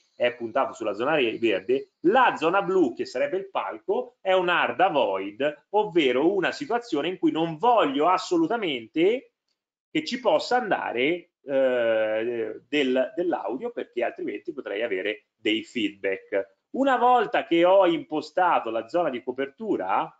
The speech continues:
o le zone di copertura, vedete che nel software è possibile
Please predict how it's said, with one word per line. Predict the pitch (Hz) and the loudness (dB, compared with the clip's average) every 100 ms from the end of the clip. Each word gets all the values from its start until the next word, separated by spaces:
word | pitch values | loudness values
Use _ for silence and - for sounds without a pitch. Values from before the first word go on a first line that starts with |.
| _ _ | _ _
o | 139 185 | 4 4
le | 123 131 139 - | 4 2 0 -2
zone | 131 160 113 104 | 2 4 2 -2
di | 101 | -10
copertura, | 104 104 110 - 190 104 95 135 - _ | -10 -8 -10 -4 -4 -2 -2 -4 -6 _
vedete | - 127 123 | -4 -4 -2
che | 117 110 - _ | -2 -4 -6 _
nel | 110 107 | -10 -10
software | - 151 147 127 113 | 0 2 2 0 -2
è | |
possibile | - 107 - 120 113 107 _ | -4 -12 -10 -6 -4 -6 _